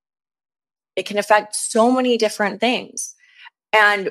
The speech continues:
when we, again, start paying attention to those things and we start making choices out of a place of love for our bodies and for our life,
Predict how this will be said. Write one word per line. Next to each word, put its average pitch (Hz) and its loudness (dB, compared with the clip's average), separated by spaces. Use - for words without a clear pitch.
when 202 -2
we, 208 -4
again, 196 -2
start - -2
paying 220 -4
attention 190 -6
to 185 -8
those 180 -2
things 185 -2
and 185 0
we 185 2
start 202 2
making 202 -2
choices 180 -2
out 196 4
of 233 -4
a 220 -4
place 185 -8
of 170 -12
love 170 2
for 202 -2
our 202 -2
bodies 170 -4
and 202 0
for 220 0
our 190 -2
life, - -8